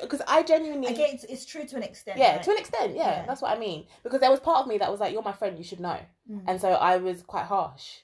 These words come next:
Speaker 2: Mm.
Speaker 1: But then there was the other part of me now when I look back and be like, "Actually, even with common sense, that maybe that's why you just didn't fully get it, because you've never been in anything, like, remotely close to what I'm going through."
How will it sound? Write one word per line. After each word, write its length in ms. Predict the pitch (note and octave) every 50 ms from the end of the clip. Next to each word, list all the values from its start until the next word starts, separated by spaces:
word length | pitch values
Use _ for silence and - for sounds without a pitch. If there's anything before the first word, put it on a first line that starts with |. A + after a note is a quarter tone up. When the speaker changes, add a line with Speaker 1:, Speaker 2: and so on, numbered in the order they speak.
| _ A3
Speaker 2:
Mm. 220 | G#3 F#3+ F#3 F#3 F#3+ - - _ _
Speaker 1:
But 100 | - F#3
then 120 | G3 G3 G3+
there 80 | G3
was 100 | G3+ G3
the 100 | G3 - -
other 160 | A3+ A3 A3
part 140 | G#3+ A3 G3
of 60 | F#3+
me 100 | F#3 F3
now 380 | F3+ F3+ F3+ G3 G3+ G3 E3+ E3
when 80 | E3+ E3+
I 60 | E3+
look 200 | E3+ F3+ F3 -
back 260 | F3+ F3 E3 - - - -
and 100 | F3+ F3
be 80 | F3+
like, 160 | F3+ F#3 F3
"Actually, 640 | - - - - - A3+ A3 A3 G#3+ G#3+ G3+ - _ _ _ _ _ _ _ _ _ _ _ _ _ _ _
even 320 | - A#3 B3+ C4 C4+ B3 A#3+
with 180 | A#3+ A#3 A#3+
common 300 | - - A3 G#3+ G#3 G#3
sense, 320 | G#3 A3+ G#3 F#3+ - - F#3 - - _ _
that 240 | D#3 - - F3 F3 F#3
maybe 160 | G#3+ A3+ A#3+
that's 120 | A#3+ B3 -
why 80 | A3+
you 80 | G#3+ G#3+
just 180 | G#3+ G3+ - -
didn't 200 | A3 G3 D#3+ -
fully 380 | _ _ - A3+ A3+ A3 F#3 E3+
get 180 | E3+ - -
it, 180 | - - - -
because 200 | F#3 F3+ G#3 F#3+
you've 140 | F#3 G3+ F#3+
never 260 | G3+ G#3 G#3+ G#3+ B3
been 520 | G3 F3+ - G3 G#3 G3 F3 D#3+ D3+ - - _ _
in 320 | D#3 F3 F3 E3+ E3+ E3+ _ _ _ _ _ _ _ _ _ _ _ _ _ _ _ _ _ _ _ _ _ _ F3
anything, 420 | G3 G#3 G#3 G3+ - F3+ D#3+ - - _ _ _ _ _ _ _ _ _ _ _ -
like, 280 | D3+ D3 B2+ - - _ _ _ _ _ _ _ _ -
remotely 400 | F3+ F#3 F3+ F3+ F3 - - E3
close 460 | - G3 F3+ E3 D3 D3 - - _ _ _ _ _
to 80 | _ F3+
what 140 | F3 - -
I'm 80 | E3+
going 160 | E3 - - -
through." 200 | - - - -